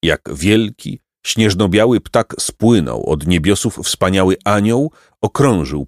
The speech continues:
pólko szerokim lotem i zstąpił na ziemię. Podszedł cichutko do śpiącej, słuchał przez chwilę bacznie jej oddechu i uśmiechnął się dobrotliwie.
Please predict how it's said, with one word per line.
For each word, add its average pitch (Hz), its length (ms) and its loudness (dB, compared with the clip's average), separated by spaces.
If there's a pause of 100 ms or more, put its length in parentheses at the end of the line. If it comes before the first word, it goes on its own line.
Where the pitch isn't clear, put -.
pólko 104 440 2
szerokim 87 440 2
lotem 104 360 2
i 107 40 0
zstąpił 98 500 -2
na 85 160 2
ziemię. 50 540 -8 (720)
Podszedł 110 420 0
cichutko 113 440 -2
do 101 100 2
śpiącej, 160 600 -2 (400)
słuchał 92 460 2
przez - 240 -4
chwilę 87 300 2
bacznie 92 440 0
jej 95 200 4
oddechu 90 400 0
i 110 60 4
uśmiechnął 107 640 -2
się 73 120 -4
dobrotliwie. 73 880 -4